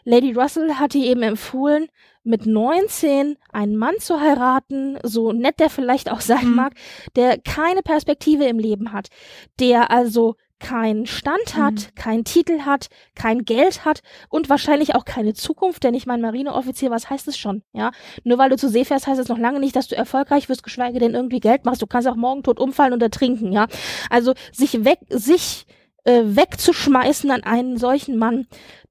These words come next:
Speaker 1: das fand sie falsch und hat ihr eben gegen diese Heirat, hat sich gegen diese Heirat ausgesprochen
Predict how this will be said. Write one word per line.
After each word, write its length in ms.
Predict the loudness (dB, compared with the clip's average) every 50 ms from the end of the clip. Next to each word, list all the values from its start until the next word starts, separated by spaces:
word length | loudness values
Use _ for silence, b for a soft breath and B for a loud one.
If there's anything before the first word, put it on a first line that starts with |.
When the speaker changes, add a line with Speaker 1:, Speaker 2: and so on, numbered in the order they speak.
| 0
Speaker 1:
das 420 | 2 2 2 2 -2 -10 -12 -12 -12 -10
fand 300 | -4 0 2 2 2 0
sie 120 | -4 -4
falsch 540 | -4 -4 -2 0 0 0 0 -2 -4 -10 -8
und 160 | -8 -6 -2
hat 140 | -2 -2 0
ihr 60 | 0
eben 260 | 0 0 0 -2 -4 -4
gegen 360 | -4 -2 -2 -2 0 -2 -4
diese 300 | -2 -2 -2 -2 0 2
Heirat, 560 | 2 4 4 4 2 2 0 -2 -8 -18 _ _ _ -12 -6 -4
hat 140 | -2 -2 -4 _ -10
sich 320 | -8 -4 -2 -2 -2 -2
gegen 200 | -6 -6 -4 -2
diese 200 | -2 -2 -2 0
Heirat 320 | 0 0 0 0 -4 -4
ausgesprochen 640 | -4 -4 -4 -4 -6 -10 -10 -8 -6 -6 -4 -4 -6